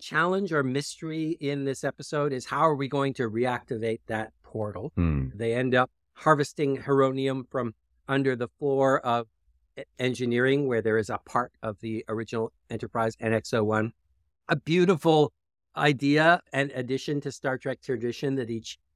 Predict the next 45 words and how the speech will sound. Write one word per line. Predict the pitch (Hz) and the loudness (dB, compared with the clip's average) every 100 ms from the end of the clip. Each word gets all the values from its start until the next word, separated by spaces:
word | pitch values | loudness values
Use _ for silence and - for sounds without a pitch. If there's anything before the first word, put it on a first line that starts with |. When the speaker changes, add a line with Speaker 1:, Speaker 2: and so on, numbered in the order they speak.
| _ - | _ -10
Speaker 1:
ship | - 135 - | 2 4 4
would | 139 120 | -6 -6
be | 123 | -4
made | 117 120 123 | 0 2 2
with | 120 117 | 0 -4
a | 117 | -10
part | - 131 - | -6 -6 -6
from | - 120 | -6 -4
the | 110 | -4
previous | - 131 120 117 110 - | 0 2 2 0 -2 -4
one | 120 120 | -2 -2
to | 120 | -2
hold | 117 113 | -4 -2
the | 113 | -4
name. | 113 113 135 - _ - | -2 -4 -6 -10 _ -2
I | |
love | 127 123 113 | 2 2 2
that | 117 | 0
idea. | 113 113 117 143 - _ _ _ _ _ _ - | 0 0 -2 -4 -6 _ _ _ _ _ _ 2
But | 190 | 4
it | 208 220 | 4 2
led | 208 262 | 0 0
us | 247 - | 0 -2
to | 196 | -6
thinking | 190 185 190 | -4 -6 -6
about | 185 170 170 - _ _ _ | -4 0 0 -2 _ _ _
other | 285 302 208 143 - _ _ | 2 4 4 2 -2 _ _
hard | - 175 165 139 | 2 4 4 2
to | 147 139 | 0 2
activate | 147 143 - 131 127 127 110 - - _ - | 2 2 -2 -2 -2 -2 -4 -10 -16 _ 2
alien | 151 151 147 139 135 | 4 4 4 4 2
artifacts | 131 135 127 - 123 110 - - | 2 0 0 -2 -2 -2 -10 4
in | 139 131 | 6 6
Star | - 127 | 6 4
Speaker 2:
<laughs> | 120 | 4
Speaker 1:
Trek | 120 107 | 4 0
history. | 113 - - 90 95 | 0 -8 -12 -12 -10
And | 170 | -10
that's | 214 | -10
what | - 202 | -8 -6
we're | 175 | -4
gonna | 165 147 | -4 -2
talk | 151 147 | 0 0
about | 139 123 | -2 -2
here. | 123 101 | -2 -4